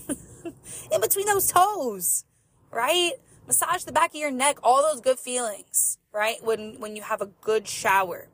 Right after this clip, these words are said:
Go for a walk. I'm so big on steps. Get your steps in, right? Put headphones on or not. Listen to nature. Walk through nature.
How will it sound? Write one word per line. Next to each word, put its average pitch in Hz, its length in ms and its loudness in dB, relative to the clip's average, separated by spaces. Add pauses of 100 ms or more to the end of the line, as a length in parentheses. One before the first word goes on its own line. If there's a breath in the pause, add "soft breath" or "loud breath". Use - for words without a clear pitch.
(960)
Go 254 160 6
for 294 160 4
a 285 80 6
walk. 240 580 2
I'm 240 160 -4
so 254 300 2
big 247 180 4
on 233 160 2
steps. - 680 0 (480 soft breath)
Get 233 160 -4
your 269 80 -6
steps - 440 0
in, 294 300 -6 (1300)
right? 247 480 -4
Put 277 160 2
headphones 269 420 0
on 277 160 2
or 247 100 -2
not. 220 380 0
Listen 254 260 0
to 247 100 -6
nature. 262 520 -2
Walk 247 240 2
through 254 160 -10
nature. 302 640 -6